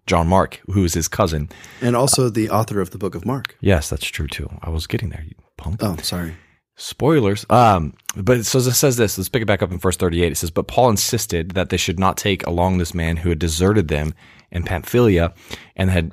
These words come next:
Speaker 1: not gone on with them to the work," regarding the mission that they were on. Uh, it said that they had such a sharp disagreement that they parted company,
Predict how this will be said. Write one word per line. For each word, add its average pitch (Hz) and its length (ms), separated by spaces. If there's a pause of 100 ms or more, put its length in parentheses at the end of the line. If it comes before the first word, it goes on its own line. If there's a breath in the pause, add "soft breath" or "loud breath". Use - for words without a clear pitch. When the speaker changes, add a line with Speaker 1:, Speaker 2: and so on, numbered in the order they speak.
(120)
Speaker 1:
not 85 340
gone 95 220
on 82 140
with 80 140
them 82 120
to - 140
the 85 100
work," 90 420 (200)
regarding 80 400
the 78 40
mission 78 360
that 76 100
they 80 120
were 76 200
on. 73 220 (400 loud breath)
Uh, - 180
it 85 80
said 90 200
that 90 60
they 92 120
had 87 100
such 123 220
a - 20
sharp - 480
disagreement 95 600
that 82 120
they 82 140
parted 92 560
company, 80 480